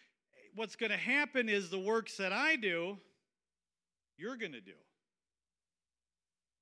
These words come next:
Because once you are in that dwelling place that I'm in, then there's gonna be a, a fruit, a manifestation.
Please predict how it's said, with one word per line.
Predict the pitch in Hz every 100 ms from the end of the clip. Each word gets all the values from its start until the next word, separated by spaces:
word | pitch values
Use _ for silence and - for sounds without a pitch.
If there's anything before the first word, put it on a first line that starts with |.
| _ _ _ _ _ _ _ _ _ _ -
Because | 180 196 165
once | 196 247 -
you | 240 254
are | 226 214
in | 220
that | 220 202 147
dwelling | 175 226 277 247 202
place | 180 170 180 -
that | 175
I'm | 180 277 294
in, | 170 139 185 196 _ _ _ _ _ _ _ _ _ _ _ _ _ _ _ _ _ -
then | 202
there's | 240 220
gonna | 220 214
be | 196 220 208
a, | 190
a | 185 _ _ _ _ _ _ _ - 147
fruit, | - 262 247 - - - - - _ _ _ _ _ _ -
a | 156
manifestation. | 196 220 208 190 - - 254 262 -